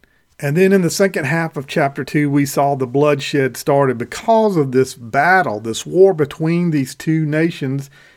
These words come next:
inside the nation of Israel. And so we saw right there, there was a bloody battle. And then we saw at the beginning of chapter three, it said this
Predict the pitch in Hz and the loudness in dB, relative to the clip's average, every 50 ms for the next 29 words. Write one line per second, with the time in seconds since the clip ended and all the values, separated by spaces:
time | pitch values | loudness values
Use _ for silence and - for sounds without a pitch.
0 | _ _ - 190 214 240 240 - - 147 147 165 170 165 160 185 175 160 139 143 | _ _ 0 2 4 4 4 2 0 -4 -4 -2 -2 0 0 0 2 2 0 -2
1 | 139 - 165 170 165 175 196 208 208 190 156 120 90 - _ _ _ _ _ _ | -2 -2 -4 -2 2 4 4 2 2 0 -4 -8 -8 -10 _ _ _ _ _ _
2 | _ _ _ - 175 175 170 - 214 208 208 196 - - 240 240 226 214 214 220 | _ _ _ -4 -4 -2 0 2 2 2 2 0 0 2 4 4 4 4 2 -2
3 | 208 208 - 214 214 208 208 208 202 175 180 180 180 170 165 151 - - 131 - | -2 -2 0 0 2 2 2 0 -2 -2 -2 0 0 0 0 0 -2 -4 -4 -8
4 | 175 180 196 214 220 214 202 170 175 180 175 170 165 170 165 170 156 143 160 175 | -8 -6 -4 -2 -2 -2 -2 0 2 2 2 2 2 0 -2 -4 -4 -4 -2 0
5 | 190 196 196 190 185 - - 208 214 220 202 180 156 156 151 147 175 220 269 302 | 2 2 2 0 -2 -2 -4 -2 -2 -2 -4 -4 -6 -8 -6 0 0 0 0 0
6 | 294 247 190 - - 208 208 202 196 175 147 135 214 254 285 285 220 147 - - | -4 -6 -6 -4 -2 -2 -2 -2 -2 -6 -10 -4 -2 0 0 0 -2 -2 -2 0
7 | 196 190 175 170 185 175 - - | 0 0 2 2 0 0 0 -4